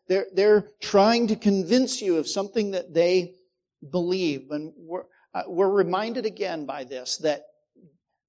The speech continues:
passion and zeal alone, even about spiritual things, are not sure evidences of God's power.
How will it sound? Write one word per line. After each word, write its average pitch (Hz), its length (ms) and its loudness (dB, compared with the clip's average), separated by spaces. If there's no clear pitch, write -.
passion 226 840 -6
and 151 260 -6
zeal 220 840 2
alone, 143 800 0
even 226 280 0
about 196 300 0
spiritual 190 640 -2
things, 139 500 -8
are 156 140 -4
not 156 840 -4
sure 180 760 2
evidences 147 1120 -2
of 147 500 -2
God's 139 460 -4
power. 139 560 -6